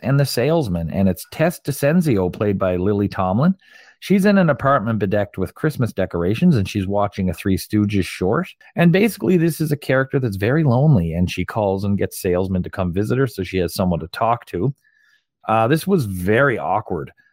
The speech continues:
um, and with very few changes, this could be, like, one of, um, um, one of these morality episodes from, like, the eighties sitcoms or even a terrifying episode of The Twilight Zone.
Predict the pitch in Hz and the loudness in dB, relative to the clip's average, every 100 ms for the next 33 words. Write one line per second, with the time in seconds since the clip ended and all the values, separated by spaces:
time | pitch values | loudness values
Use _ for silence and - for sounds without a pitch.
0 | _ - 107 104 98 107 104 87 90 120 | _ 0 2 2 0 0 0 -2 0 2
1 | 147 135 131 104 107 98 113 117 95 113 | 2 0 -2 -2 0 0 0 -2 -2 -4
2 | - 107 95 98 92 90 95 92 - 87 | -4 -4 0 0 0 0 0 0 -2 -2
3 | 78 80 71 92 92 87 87 87 80 85 | -4 -6 -4 -2 0 0 -2 -2 -2 -2
4 | 92 107 107 104 101 110 - 95 107 - | 0 0 0 0 -2 -4 -2 -2 -2 -4
5 | 85 78 90 92 92 90 - 107 - 110 | -4 -4 -4 0 0 0 -2 -4 -4 0
6 | 107 107 104 104 - - - _ - 87 | 2 2 2 -2 -10 -20 -20 _ -2 -2
7 | 73 120 107 90 - 101 95 90 90 90 | -2 0 0 0 0 0 0 -2 0 -2
8 | - - 82 76 - - 87 87 82 78 | -4 -6 -4 -6 -8 -2 0 0 -2 -4
9 | 82 71 | -8 -8